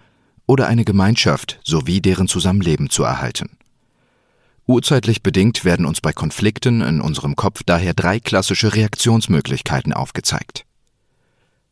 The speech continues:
Angriff. Ich greife an, bevor ich angegriffen werde. Zum Beispiel anschreien, drohen.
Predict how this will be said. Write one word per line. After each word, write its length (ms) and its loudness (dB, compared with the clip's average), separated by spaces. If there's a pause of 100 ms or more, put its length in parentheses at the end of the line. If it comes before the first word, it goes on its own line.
(220)
Angriff. 560 -2 (720)
Ich 300 0
greife 360 0
an, 240 4
bevor 320 2
ich 220 0
angegriffen 560 0
werde. 280 -2 (640)
Zum 220 2
Beispiel 460 2
anschreien, 600 0 (480)
drohen. 460 0